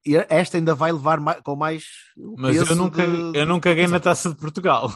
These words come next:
Speaker 2: <laughs>
Speaker 1: Ai, nesta não, só na da Carica.
Speaker 2: Não,
Speaker 1: Eu
Speaker 2: a
Speaker 1: acho que é,
Speaker 2: Carica
Speaker 1: é o
Speaker 2: era
Speaker 1: troféu, não é? Tu gostas daquelas coisas mais antigas, mais com, com
Speaker 2: É,
Speaker 1: aqueles
Speaker 2: exato, exato.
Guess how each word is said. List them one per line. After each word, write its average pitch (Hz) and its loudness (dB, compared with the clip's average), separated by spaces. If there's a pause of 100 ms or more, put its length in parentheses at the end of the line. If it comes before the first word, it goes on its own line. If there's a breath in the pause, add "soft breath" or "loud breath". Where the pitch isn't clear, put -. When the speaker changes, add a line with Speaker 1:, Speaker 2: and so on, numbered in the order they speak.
Speaker 2:
<laughs> - -6
Speaker 1:
Ai, 165 0
nesta 220 2
não, 170 2
só 151 0
na 175 2
da 170 2
Carica. 131 -4
Speaker 2:
Não, 110 -8
Speaker 1:
Eu - 0
Speaker 2:
a 277 4
Speaker 1:
acho - 0
que - 0
é, 185 2
Speaker 2:
Carica 220 2
Speaker 1:
é 214 4
o - 6
Speaker 2:
era 208 0
Speaker 1:
troféu, 185 -2
não 135 -8
é? 127 -10
Tu 160 -12
gostas 170 -8
daquelas 156 -6
coisas 143 -6
mais 139 -8
antigas, 127 -10
mais 117 -10
com, 120 -10
com - -8
Speaker 2:
É, 139 0
Speaker 1:
aqueles 135 4
Speaker 2:
exato, 120 0 (100)
exato. 110 -6